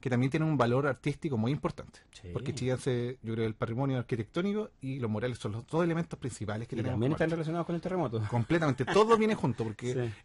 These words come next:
Speaker 1: el, es como un paquete. Yo creo que el arte y el, la
Speaker 2: Vamos a hablar
Speaker 1: arquitectura
Speaker 2: de ellos más adelante, así que
Speaker 1: Sí.
Speaker 2: mejor dejémonos ahí pendientes.
Speaker 1: Sí, un paquete. Y
Speaker 2: ¿Qué más
Speaker 1: esto
Speaker 2: vamos a ver? Eh, vamos a ver los murales de la Escuela de México, de la estación.
Speaker 1: El, el de la, el que se recuperó de la,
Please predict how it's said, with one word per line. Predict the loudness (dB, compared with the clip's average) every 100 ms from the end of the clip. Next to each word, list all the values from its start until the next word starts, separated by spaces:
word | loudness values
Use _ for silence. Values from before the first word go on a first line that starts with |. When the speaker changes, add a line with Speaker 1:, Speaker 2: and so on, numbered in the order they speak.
| -6
Speaker 1:
el, | -2 2 2 2 0 0
es | -2 0 2 0
como | 0 -2
un | 0
paquete. | 0 0 -2
Yo | -2
creo | -2
que | 0 0
el |
arte | 0 -2 -4
y | -2
el, | -2 -2
la | -4 6
Speaker 2:
Vamos | 8 8
a |
hablar | 6 6
Speaker 1:
arquitectura |
Speaker 2:
de | 6
ellos | 4 2
más | 2
adelante, | 0 0
así | -4 -4
que | 0
Speaker 1:
Sí. |
Speaker 2:
mejor | 0 0 -4
dejémonos | -2 -2 -2
ahí | -2 -4
pendientes. | -4 -4 -4
Speaker 1:
Sí, | -2 0
un | 0
paquete. | 0 0 0
Y | 0 6
Speaker 2:
¿Qué | 8
más |
Speaker 1:
esto | 8
Speaker 2:
vamos | 6 4
a | 2
ver? | 2
Eh, | 0
vamos | 0 0
a | 0
ver |
los | 2
murales | 0 0 -2 -2
de | -2 0 -2 -4 -6
la | -6
Escuela | -4 -4
de |
México, | -4 -4 -4 -4 -8
de | -10 -6 -6
la | -6
estación. | -8 -6 -4 -4 -2
Speaker 1:
El, | -2 0 -2 -4 -6 -4
el | -2
de | 0
la, | 0 0 0 -2 -2 -4 -4 -4 -6 -8 _ -20 _
el | -8
que | -4
se | -4
recuperó | -4 -2 0 0
de | 0 0
la, | -2